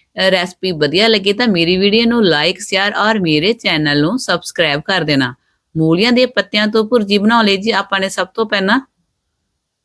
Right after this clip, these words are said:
ਮੂਲੀਆਂ ਲਈਆਂ ਨੇ ਫਰੈਸ਼। ਇਸ ਦੇ ਪੱਤੇ ਜੀ ਦੇਖੋ ਬਿਲਕੁਲ ਇਸ ਤਰੀਕੇ ਦੇ ਆਪਾਂ ਨੇ ਹਰੇ ਲੈਣੇ ਨੇ,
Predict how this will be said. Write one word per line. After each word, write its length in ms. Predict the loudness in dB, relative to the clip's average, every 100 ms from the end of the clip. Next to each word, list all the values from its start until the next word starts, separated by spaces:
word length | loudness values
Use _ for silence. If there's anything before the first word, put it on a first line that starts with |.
| _ _ _ 2
ਮੂਲੀਆਂ 360 | 4 4 2
ਲਈਆਂ 260 | 2 2 0
ਨੇ 80 | -2
ਫਰੈਸ਼। 460 | -2 -4 -4 -12 _ _ _ _ _ -20 _ _ _ _ _ _ _ -20 -20 _ 0
ਇਸ 180 | 0
ਦੇ 140 | 2 0
ਪੱਤੇ 380 | 0 -2 0 0
ਜੀ 120 | 2
ਦੇਖੋ 280 | 0 0 0
ਬਿਲਕੁਲ 400 | 2 0 2 2
ਇਸ 260 | 2 -2 -4
ਤਰੀਕੇ 360 | -4 -2 -2 -2
ਦੇ 120 | 0
ਆਪਾਂ 320 | -2 -4 -2
ਨੇ 120 | -2
ਹਰੇ 360 | -2 -2 0 2
ਲੈਣੇ 280 | 2 0 0
ਨੇ, 220 | 0